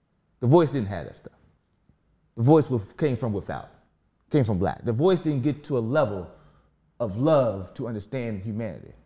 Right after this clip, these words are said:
The voice only got to the part of survival and instinct. And so when it confronted other people who already knew the objective and the assignment, was it perfect? By no means. Nothing's perfect.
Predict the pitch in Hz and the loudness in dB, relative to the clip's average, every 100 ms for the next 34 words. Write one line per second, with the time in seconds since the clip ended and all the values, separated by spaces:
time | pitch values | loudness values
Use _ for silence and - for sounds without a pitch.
0 | _ _ _ _ _ _ _ 120 139 208 | _ _ _ _ _ _ _ 0 6 6
1 | - 165 139 110 139 127 - 107 - 120 | 4 0 0 2 0 0 -4 -6 -2 -2
2 | 110 - 95 90 95 98 90 62 - 90 | -2 -2 -6 -4 -6 -6 -6 -10 -14 -10
3 | 92 80 - - _ _ _ _ _ _ | -10 -10 -14 -20 _ _ _ _ _ _
4 | _ _ _ _ _ _ - 107 107 120 | _ _ _ _ _ _ -8 -4 0 2
5 | 120 127 - 208 190 160 - - 104 90 | 0 -4 -2 0 0 0 -2 -6 -8 -8
6 | 87 - _ _ _ _ _ 135 147 156 | -14 -18 _ _ _ _ _ 2 4 4
7 | 143 165 131 107 127 107 104 104 92 - | 2 2 2 0 -2 -2 -6 -6 -6 -6
8 | 117 95 71 - _ _ _ _ _ - | -6 -6 -12 -18 _ _ _ _ _ 2
9 | 156 143 - - 196 226 - - 104 120 | 4 4 0 0 2 2 -2 -8 0 4
10 | 180 180 190 107 - - - _ _ _ | 6 6 4 -2 -8 -18 -20 _ _ _
11 | _ _ _ _ _ _ _ 135 131 117 | _ _ _ _ _ _ _ 4 4 2
12 | - 90 - | -4 -8 -10